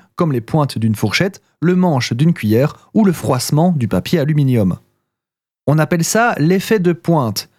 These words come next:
Quand l'accumulation est trop forte, elle va naturellement se décharger sous forme d'éclair.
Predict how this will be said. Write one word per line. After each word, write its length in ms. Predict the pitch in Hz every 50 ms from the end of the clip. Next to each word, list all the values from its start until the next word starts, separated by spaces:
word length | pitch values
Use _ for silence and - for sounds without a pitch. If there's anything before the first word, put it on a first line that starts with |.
| _ _ _
Quand 120 | - 208
l'accumulation 760 | 220 240 226 226 240 220 220 208 196 185 - - 190 175 139
est 160 | 120 117 110
trop 180 | - - - 196
forte, 460 | 190 - 180 226 269 - - - - _ _
elle 160 | - 226 233
va 140 | 185 202 220
naturellement 520 | 220 226 - - 226 190 160 147 156 190 233
se 140 | - -
décharger 500 | 233 185 185 196 - - 143 120 120 147
sous 140 | 175 - -
forme 260 | 185 - 190 185 185
d'éclair. 520 | 180 165 165 - 160 135 101 95 92 -